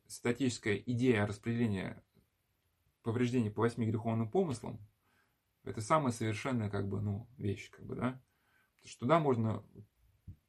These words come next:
ну, много уложить. А отделение на диагнозы, на ра-, и на типы расстройства личности, да, мы, как бы, видим только уже, ну, как бы, проявления какие-то, ну, ну, не суть важно. В чем смысл пограничного расстройства, если так вкратце?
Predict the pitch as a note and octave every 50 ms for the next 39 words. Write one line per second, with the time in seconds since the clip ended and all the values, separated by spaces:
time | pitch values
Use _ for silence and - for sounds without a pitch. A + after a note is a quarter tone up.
0 | _ _ _ - - - - _ _ _ _ _ _ _ - D3+ C#3+ G#2+ G2+ G#2+
1 | B2+ D3+ - A2 G3+ F#2+ G2+ G#2 G2+ A#2 - - - - _ _ _ _ _ _
2 | _ _ _ _ _ _ _ _ _ _ _ _ _ - A2 A#2+ A#2+ A#2+ C3+ C#3+
3 | D#3 D3+ C#3 C3 B2 A2 G2+ - - _ _ _ _ _ _ - A#2 A#2 A#2 B2
4 | D3 C#3 B2 A#2 A2+ G#2+ G#2 A2 A2+ A2+ A#2 A#2 A#2 A#2 - B2 B2 A#2+ A#2+ A#2+
5 | - C3 B2+ - A#2+ A#2+ - - B2+ B2 - - D3 F#3+ G3+ - - A2+ G#2 -
6 | - G#2 F#2 B2 C#3 D3+ C3+ A#2+ A#2+ A#2 G#2+ - B2+ A#2+ A#2+ B2 B2 C#3 C#3+ C3+
7 | B2 A#2+ - B2+ - B2+ A#2 A#2 A#2 B2 C3 B2 G#2+ - G2 F#2+ G2 G#2+ G#2 -
8 | B2 C3 C#3 D3 F#3 G#3 E3 B2+ - - G#2 - A2 - - - - G#2+ B2+ C#3+
9 | C3 B2+ - _ - D#3 E3+ D#3 - - - - - - B2+ - C#3+ C#3 C3 A#2
10 | - - - - - _ - - - - - - - _ - - F#3 G3+ G#3 -
11 | F3+ F#3 F#3 - D#3 - B2+ B2 C3 D3+ D3 - C3+ C3 C3 B2+ - A#2+ G#2+ F#2+
12 | - - F2+ F#2+ G2+ - G#2 - A2 G2+ - - - A#2+ G2+ F2 - -